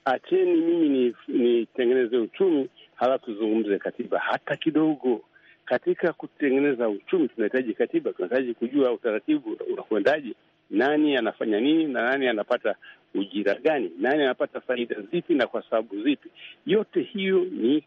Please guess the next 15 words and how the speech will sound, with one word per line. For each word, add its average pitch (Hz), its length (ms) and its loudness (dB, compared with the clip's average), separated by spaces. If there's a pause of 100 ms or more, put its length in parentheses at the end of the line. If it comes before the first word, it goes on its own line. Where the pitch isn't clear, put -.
katiba. 135 760 -2
Waarabu 131 520 0
wanaita 135 340 0
katiba, 113 400 -2
wanaita 107 300 -2
destur. 160 760 0 (580)
Na 120 100 2
destur 151 500 -2
maana 147 220 2
yake 156 200 -2
ni 131 80 2
kwamba 143 300 0 (300)
mmejiwekea 190 840 0
utaratibu 156 840 0
ambao 139 460 0